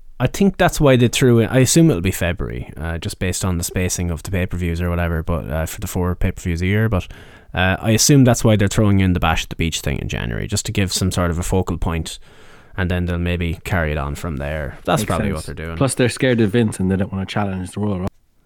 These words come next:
Speaker 1: Yeah, exactly. Fuck that. You wanna be out of your mind.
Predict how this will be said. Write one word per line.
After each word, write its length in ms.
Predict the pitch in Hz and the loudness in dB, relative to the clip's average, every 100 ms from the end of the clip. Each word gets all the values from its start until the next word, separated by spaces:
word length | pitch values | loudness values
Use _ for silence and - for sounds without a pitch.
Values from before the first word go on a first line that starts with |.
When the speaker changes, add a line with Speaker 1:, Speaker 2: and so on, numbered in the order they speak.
| _ _ _ _ - - | _ _ _ _ -6 2
Speaker 1:
Yeah, 260 | 156 113 | 2 2
exactly. 500 | - - 120 - 90 - - - - | -2 -2 -2 -2 -6 -10 -18 -16 -6
Fuck 400 | 117 147 - - | 0 0 0 -2
that. 360 | 95 95 - | 2 2 2
You 140 | 110 113 | 2 4
wanna 220 | 123 123 | 4 4
be 120 | 117 | 2
out 200 | 117 127 | 2 2
of 40 | 120 | 2
your 120 | 110 | 2
mind. 580 | 107 107 98 78 76 | 2 0 0 -2 -4